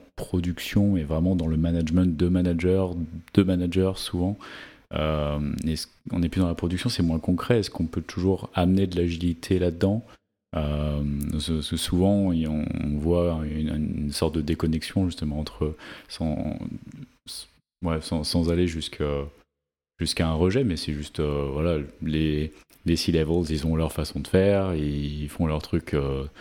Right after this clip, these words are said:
tranquillement dans leur coin, et ensuite, voilà, les développeurs, le produit, et cetera, ils font de l'agilité parce que, euh, il faut. Euh, est-ce que, euh, est-ce que du coup, t'as, t'as vu des,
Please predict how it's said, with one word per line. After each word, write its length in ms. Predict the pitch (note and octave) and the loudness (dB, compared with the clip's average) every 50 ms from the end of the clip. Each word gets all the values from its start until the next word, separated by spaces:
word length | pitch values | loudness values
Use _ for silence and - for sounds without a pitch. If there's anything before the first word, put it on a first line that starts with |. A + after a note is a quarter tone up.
| - - - | -20 -20 -14
tranquillement 380 | - - E2 - F2 E2+ E2+ E2 | -10 -8 -2 2 2 4 4 4
dans 100 | D#2+ D#2+ | 2 2
leur 140 | C#2+ C#2+ | 0 2
coin, 160 | D#2+ G#2 G#2 G2+ | 2 2 4 2
et 40 | |
ensuite, 380 | D#2+ D2 - - G2 - - - - - _ _ | 2 0 0 0 -2 -2 -2 -8 -18 -20 _ _
voilà, 180 | - D2 D2 D2 | 0 2 2 2
les 60 | D2 | 2
développeurs, 640 | C#2 D2+ C#2 C#2+ C#2+ C2+ - F2 F2 F2+ F2 F2 F2 | 0 -2 -2 -2 -2 2 2 2 4 4 4 2 0
le 80 | D#2+ | -2
produit, 380 | C#2+ - - C#2+ C#2 C#2+ E2 E2 | -4 -6 -6 -6 -2 0 0 0
et 40 | D#2+ | 0
cetera, 380 | - - - - D2 D#2 E2 D2+ | -2 -6 -6 -2 -2 -2 -2 -2
ils 80 | D2+ | -6
font 100 | - - - | -8 -10 -12
de 40 | - | -12
l'agilité 540 | D2 C#2+ D2+ D2 C#2+ C#2+ - - F2 E2+ D2+ | -12 -10 -10 -10 -10 -6 -4 -2 0 0 0
parce 160 | C#2+ D2 - | -2 -4 -6
que, 160 | - - C#2+ | -4 -4 -4
euh, 340 | C#2 C#2 C#2 C#2 C2+ C#2 C#2 - | -2 -2 -2 -4 -4 -6 -6 -6
il 100 | - D2+ | -6 -6
faut. 240 | - - A2+ A2 G#2 - - - - - - - - - - _ _ - | 0 0 0 0 0 -4 -14 -20 -20 -20 -20 -20 -20 -20 -20 _ _ -6
Euh, 440 | D#2+ D2 C#2+ C#2+ C#2+ C#2+ C#2 C#2+ - - | -4 -2 -2 -2 -2 -4 -4 -6 -6 -4
est-ce 160 | - D2+ - - | -4 -4 -6 -6
que, 160 | - - D#2+ | -6 -4 -4
euh, 180 | D2+ D2+ D2 C#2+ C#2+ D2 C#2+ D#2 E2+ - - | -2 -2 -4 -4 -6 -10 -12 -14 -16 -14 -14
est-ce 120 | E2 D#2+ - | -14 -14 -8
que 120 | - - | -6 -4
du 80 | E2+ D#2+ | -4 -2
coup, 160 | - - F2+ | -2 -2 -2
t'as, 320 | - - D2 C#2+ C#2 C#2 - - - - _ _ _ _ _ - - F2+ | 0 0 -2 -2 -2 -4 -6 -10 -18 -20 _ _ _ _ _ -20 -20 -4
t'as 140 | - E2 D2+ | -2 -2 0
vu 220 | C#2+ D2 E2+ F2 | 2 2 2 2
des, 500 | D#2+ E2+ D#2+ D2 C#2+ C#2+ C2+ C2+ C2 C2 | 4 2 2 2 0 0 -2 -2 -4 -6